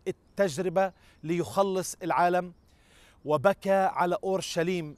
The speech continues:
التي افتقدها الله بأنبياء كثيرون، وأخيرا افتقدها بالابن، أي بالمسيح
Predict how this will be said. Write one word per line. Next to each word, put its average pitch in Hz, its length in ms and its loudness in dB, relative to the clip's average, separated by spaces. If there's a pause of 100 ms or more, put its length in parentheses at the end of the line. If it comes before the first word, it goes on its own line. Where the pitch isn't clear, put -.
(100)
التي 175 320 -2
افتقدها 180 720 -2
الله 180 220 4
بأنبياء 170 840 -2
كثيرون، 170 520 -2 (460)
وأخيرا 202 680 2
افتقدها 185 680 0
بالابن، 147 600 -4 (480)
أي 196 160 2
بالمسيح 180 840 -4